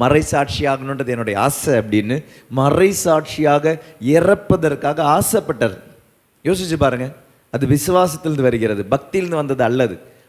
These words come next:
பாராட்டிலிருந்து வந்தது அல்ல. பாராட்டுக்கும் அப்பாற்பட்ட ஒரு பக்தி உண்டு, ப-, பக்திக்கு அப்பாற்பட்ட ஒரு, ஒரு, ஒரு விசுவாசம் உண்டு.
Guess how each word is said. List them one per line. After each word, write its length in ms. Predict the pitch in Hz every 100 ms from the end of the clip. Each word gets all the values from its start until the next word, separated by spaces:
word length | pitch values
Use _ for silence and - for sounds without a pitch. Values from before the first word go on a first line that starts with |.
| _
பாராட்டிலிருந்து 580 | 147 190 196 170 165 143
வந்தது 200 | 135 120
அல்ல. 300 | 110 117 - - - - _ _
பாராட்டுக்கும் 600 | 120 143 147 143 131 127
அப்பாற்பட்ட 580 | 120 - 151 - 143 131
ஒரு 120 | 117
பக்தி 300 | 117 - 151
உண்டு, 300 | 123 104 - - -
ப-, 140 | - 139
பக்திக்கு 440 | 135 - - 196
அப்பாற்பட்ட 580 | 135 - 156 160 135 -
ஒரு, 220 | 127 123
ஒரு, 180 | 143 127
ஒரு 240 | 120 113 110
விசுவாசம் 500 | 123 170 175 - 113
உண்டு. 180 | 87